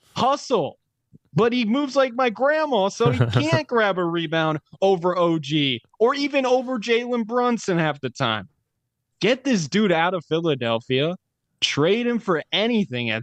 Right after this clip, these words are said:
Speaker 1: this point and be done with it.
Speaker 2: I've been
Speaker 1: And
Speaker 2: saying
Speaker 1: if it's
Speaker 2: it.
Speaker 1: pe-, and if, and, and if be-, and,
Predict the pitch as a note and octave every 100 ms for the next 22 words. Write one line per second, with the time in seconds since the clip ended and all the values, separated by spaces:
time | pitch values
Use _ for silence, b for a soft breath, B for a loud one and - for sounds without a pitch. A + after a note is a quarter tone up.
0 | - F3+ D#3+ - C#3 C#3 E3 G3+ _ _
1 | _ _ _ _ - D#3 E3 B2+ E3+ G#3
2 | D#3+ E3 F3+ D#3+ B2+ - - - _ A#2
3 | B2 E3+ D#3 F2+ E2 E2 - D#3+ _ -
4 | E3 F#3 - F3 F3 B B D#3 E3+ -
5 | F#3+ - F3